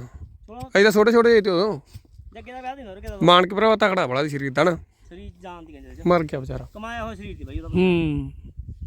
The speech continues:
Speaker 1: ਹੂੰ, ਦਿਲ ਦਾ ਲੋੜ ਦੀ ਬੰਦਾ ਸਾਫ਼ ਸੀਗਾ।
Speaker 2: ਸਾਫ਼ ਦੀ ਬੰਦਾ।
Speaker 1: ਇੱਜ਼ਤ
Speaker 2: ਸਾਫ਼ ਉਹ ਬੰਦੇ ਨੂੰ ਰੱਬ ਲੈ ਕੇ ਆਉਂਦਾ ਹੈ। ਆਪਣੇ ਵਰਗਿਆਂ ਨੂੰ ਕਿਹੜਾ ਲੈ ਕੇ ਆਉਂਦਾ?
Speaker 1: ਆਪਣੇ ਵਰਗੇ ਤਾਂ ਭਾਵੇਂ ਨਹੀਂ। ਹੂੰ।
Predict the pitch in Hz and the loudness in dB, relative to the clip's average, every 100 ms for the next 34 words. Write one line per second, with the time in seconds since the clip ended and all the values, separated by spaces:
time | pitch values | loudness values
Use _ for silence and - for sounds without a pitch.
0 | - 269 285 220 247 240 254 240 202 180 | -10 -10 -12 -12 -12 -6 -6 -6 -12 -16
1 | 196 202 208 190 - 165 165 175 156 147 | -16 -14 -12 -12 -14 -10 -2 0 0 -4
2 | 139 127 135 - - 196 202 214 220 214 | -4 -6 -8 -14 -4 4 4 6 2 4
3 | 214 214 202 202 196 190 165 175 151 127 | 4 4 4 2 0 0 0 -2 -4 -10
4 | - 175 214 208 208 185 196 202 214 202 | -4 0 4 4 4 4 2 4 2 2
5 | 190 - - 151 _ - - - - - | 0 -4 -16 -18 _ -20 -20 -20 -20 -20
6 | - - 285 - - - - - - - | -14 2 4 6 6 6 0 -6 -12 -14
7 | - 151 147 | -20 -20 -18